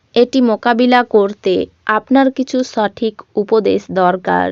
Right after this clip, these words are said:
পরিবারের প্রয়োজনীয়তা অনুসারে আপনি আপনার স্ত্রীর সাথে কিছু মূল্যবান জিনিস কিনতে যেতে পারেন, যা আপনার আর্থিক পরিস্থিতি কিছুটা টানটান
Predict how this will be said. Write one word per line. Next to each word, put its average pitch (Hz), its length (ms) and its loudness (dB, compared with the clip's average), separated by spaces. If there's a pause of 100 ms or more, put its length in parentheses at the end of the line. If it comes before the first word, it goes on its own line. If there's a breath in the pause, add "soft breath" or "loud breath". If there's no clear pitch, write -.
(800)
পরিবারের 269 540 4
প্রয়োজনীয়তা 233 840 0 (160)
অনুসারে 202 640 0 (260)
আপনি 226 420 0
আপনার 233 460 0
স্ত্রীর 214 400 -4
সাথে 190 440 -4 (580)
কিছু 262 240 0
মূল্যবান 247 640 2
জিনিস 214 360 -2 (160)
কিনতে 214 380 0
যেতে 185 300 0
পারেন, 175 420 0 (1000)
যা 240 280 0 (160)
আপনার 196 480 -2 (220)
আর্থিক 240 440 -2 (140)
পরিস্থিতি 220 680 -2
কিছুটা 190 480 -6 (600)
টানটান 233 440 0